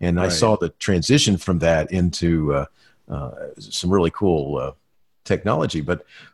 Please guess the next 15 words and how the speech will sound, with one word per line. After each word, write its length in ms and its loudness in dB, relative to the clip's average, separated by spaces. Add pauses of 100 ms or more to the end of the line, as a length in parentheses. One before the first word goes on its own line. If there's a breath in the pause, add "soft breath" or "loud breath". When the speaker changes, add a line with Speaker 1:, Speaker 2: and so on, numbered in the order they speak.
(120)
Speaker 1:
for 160 4
example, 720 2 (300)
you 100 0
know, 120 6
it's 140 0
like 420 0 (600)
right 220 2
now 280 4
we 160 0
have, 440 0
uh, 120 -2
there 140 2
for 160 0
a 40 2
while, 540 2